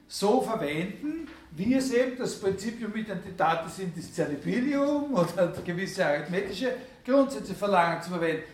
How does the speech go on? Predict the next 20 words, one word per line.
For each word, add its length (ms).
Und 120
das 200
würde 300
dann 180
ja 100
nicht 280
notwendigerweise 880
auf 140
die 120
Idee 280
kommen, 320
dass 180
dieses 340
Zeichen 320
auch 160
nur 240
irgendwas 800
zu 100
tun 300
hat 320